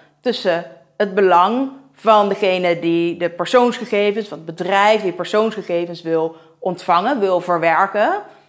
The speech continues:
en het privébelang van de betrokkenen, van de persoon waarvan de persoonsgegevens zijn, of waarop de persoonsgegevens betrekking hebben. Daarom noemen we dat de betrokkenen.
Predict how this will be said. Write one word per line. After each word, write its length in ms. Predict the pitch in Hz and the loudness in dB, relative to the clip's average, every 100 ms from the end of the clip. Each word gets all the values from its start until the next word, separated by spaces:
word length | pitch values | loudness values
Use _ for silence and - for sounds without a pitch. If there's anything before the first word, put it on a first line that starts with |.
| _ | _
en 200 | - 226 | -2 2
het 300 | 233 214 214 | 2 0 -2
privébelang 1040 | - 233 180 160 196 240 220 175 160 170 196 | -4 -2 -2 2 4 4 2 2 2 0 -2
van 220 | 185 185 | -2 0
de 80 | 202 | -2
betrokkenen, 680 | 214 - 262 - 165 117 - | -6 0 0 0 -4 -8 -4
van 200 | 185 190 | -2 0
de 180 | 180 - - _ - | -2 -4 -20 _ -10
persoon 580 | 185 - - 226 233 | -8 -4 4 4 4
waarvan 300 | 220 190 185 | 2 -2 0
de 160 | 185 185 - - | 0 -2 -6 -6
persoonsgegevens 960 | 202 226 190 - 196 180 175 170 165 | 0 2 0 -2 -4 -2 -2 -2 -4
zijn, 360 | 214 196 147 147 | 0 2 0 -6
of 120 | - - _ _ - | -16 -20 _ _ -2
waarop 320 | 190 190 - | 2 2 -2
de 60 | |
persoonsgegevens 920 | 202 202 202 196 185 185 175 170 175 - _ _ | -6 -4 -2 -2 -4 -4 -2 -2 -8 -14 _ _
betrekking 800 | 165 156 196 196 214 214 175 165 | -8 0 0 2 -2 -2 -4 -4
hebben. 320 | 104 107 - _ _ | -12 -18 -20 _ _
Daarom 320 | - 131 165 175 | -10 -6 -4 -6
noemen 220 | 175 170 | -6 -2
we 80 | 170 | -2
dat 160 | 156 | -2
de 60 | 170 | -6
betrokkenen. 520 | 175 - 196 151 | -10 -6 -6 -8